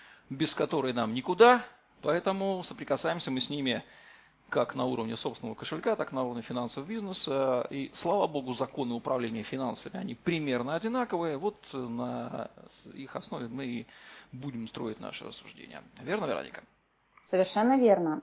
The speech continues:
Speaker 2: А, Евгений, самый первый вопрос, который хочу я вам задать, это, а, я уверена, что все со мной согласятся, что,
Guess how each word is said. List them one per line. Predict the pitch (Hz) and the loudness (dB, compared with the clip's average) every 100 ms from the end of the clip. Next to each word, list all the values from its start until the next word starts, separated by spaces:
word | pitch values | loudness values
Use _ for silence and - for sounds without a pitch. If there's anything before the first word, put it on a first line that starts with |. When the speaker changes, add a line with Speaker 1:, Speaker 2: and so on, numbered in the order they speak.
| - | -2
Speaker 2:
А, | 185 175 165 160 165 | 2 4 4 2 4
Евгений, | 170 269 240 254 185 190 247 - | 12 12 12 12 12 8 6 2
самый | - - - 277 285 240 | -10 4 12 12 12 12
первый | - 240 214 | 10 12 12
вопрос, | 214 214 185 | 12 12 10
который | - 185 170 175 | 8 6 8 8
хочу | 185 180 175 | 4 4 4
я | 170 | 6
вам | 165 165 | 4 8
задать, | 185 262 370 - - - - - | 12 12 12 6 -18 -20 -4 6
это, | 196 196 - 208 196 185 - | 8 8 10 12 12 12 8
а, | 190 185 185 | 8 10 12
я | 175 170 165 285 320 | 8 6 10 12 12
уверена, | 247 208 185 170 | 12 12 10 6
что | 175 - 175 | 4 10 10
все | 175 220 | 10 4
со | 214 | 6
мной | 185 | 4
согласятся, | 170 170 190 - 339 330 - | 4 4 8 12 10 10 4
что, | - - 208 180 | 4 2 6 6